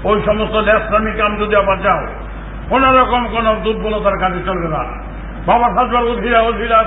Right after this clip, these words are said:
রাখবে না। আমার এই চার কোটি সন্তানের বাবা সাজার অধিকার আমার অধিকার নাই। আমি মানুষের পাতা ফেলেছি,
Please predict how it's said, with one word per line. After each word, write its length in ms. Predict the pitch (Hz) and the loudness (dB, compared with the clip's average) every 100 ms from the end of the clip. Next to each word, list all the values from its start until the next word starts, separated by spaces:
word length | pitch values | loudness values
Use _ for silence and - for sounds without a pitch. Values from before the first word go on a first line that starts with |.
| 220 | 0
রাখবে 260 | 214 202 208 | -2 -2 -4
না। 400 | 175 - - - - - - - - | -4 -6 -10 -12 -12 -14 -14 -14 -10
আমার 240 | 156 214 247 | -2 4 4
এই 40 | 247 | 4
চার 240 | 285 254 | 2 2
কোটি 260 | 262 254 180 | 0 -4 -2
সন্তানের 420 | 254 226 254 247 | -4 -2 0 0
বাবা 240 | 233 269 | 2 0
সাজার 360 | 269 240 226 226 | 2 0 0 0
অধিকার 340 | 226 208 202 | -2 -4 -6
আমার 240 | 180 175 170 | -6 -4 -6
অধিকার 760 | 165 160 - - - - - 185 | -6 -10 -10 -12 -12 -14 -8 -2
নাই। 280 | 151 147 - - - | -2 -2 -8 -12 -4
আমি 200 | 190 190 | -2 2
মানুষের 240 | 190 175 185 | 2 2 0
পাতা 260 | 202 202 | 0 0
ফেলেছি, 480 | 165 180 180 185 175 | -2 -2 -6 -6 -8